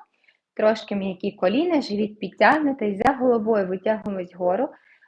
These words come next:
Розкриваємо лікті на рівні з плечима. Робимо вдих і видих, зберігаючи таз на місці. Працює тільки верх, виконуємо скрутку, повертаємося вдих.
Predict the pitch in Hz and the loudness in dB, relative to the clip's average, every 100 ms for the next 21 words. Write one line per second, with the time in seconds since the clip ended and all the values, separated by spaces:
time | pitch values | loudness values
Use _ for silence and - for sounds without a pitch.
0 | - 226 262 - 269 269 339 339 262 240 | 0 2 2 2 0 2 2 2 2 2
1 | 233 269 - - 247 185 226 247 233 208 | 2 0 -2 -2 0 0 0 2 2 0
2 | - 214 269 277 254 196 208 277 - - | -4 0 0 0 -2 0 0 -2 -6 -20
3 | - _ 262 285 262 262 262 247 294 466 | -20 _ 4 6 6 2 0 0 0 0
4 | - 269 247 262 359 339 285 233 247 269 | 0 -4 -2 0 0 0 -2 0 2 2
5 | 226 262 277 269 269 240 247 254 247 - | 0 -4 -4 -2 -4 -2 0 -2 -6 -6
6 | 240 226 220 214 214 - _ 339 480 - | -2 0 2 0 -2 -8 _ 0 0 -2
7 | - _ 311 320 - 320 - 311 - 311 | -16 _ -4 -4 -6 -6 -4 -6 -4 -2
8 | 269 294 285 226 214 247 247 226 202 202 | 2 2 0 -6 -4 -4 -2 -2 -2 -6
9 | - 233 311 - 294 - 208 202 202 - | -4 -2 -2 -6 -16 -6 -4 -2 -4 -2
10 | 214 240 208 214 - 196 196 160 | -2 -2 -4 -4 -6 -6 -2 -2